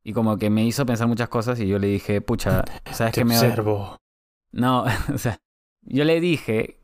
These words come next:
Speaker 1: que sentía que mi cuarto, eh, se había convertido en una representación de alguien que ya no soy. O sea, le dije, "A-, mi cuarto por muchos años he adquirido cosas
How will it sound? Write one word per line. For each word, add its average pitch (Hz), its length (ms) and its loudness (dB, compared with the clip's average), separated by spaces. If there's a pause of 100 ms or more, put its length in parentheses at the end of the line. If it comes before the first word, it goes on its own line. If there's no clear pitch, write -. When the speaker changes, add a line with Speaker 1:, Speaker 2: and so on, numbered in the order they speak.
Speaker 1:
que 101 380 0 (520)
sentía 131 600 2
que 131 140 -4
mi 110 140 0
cuarto, 113 760 0 (600)
eh, 98 240 -4
se - 120 -2
había 117 200 2
convertido 120 520 2
en 120 80 2
una 127 100 2
representación 113 920 0
de 110 80 2
alguien 110 240 2
que 101 120 0
ya 101 120 4
no 107 100 2
soy. 95 320 -2 (1200)
O - 100 -8
sea, 101 240 2
le 98 120 2
dije, 107 560 0
"A-, 110 140 -4 (220)
mi 110 200 -2
cuarto 123 360 -2 (380)
por 113 120 -2
muchos 120 320 0
años 123 420 0 (420)
he 113 280 2
adquirido 123 600 0
cosas 135 560 -4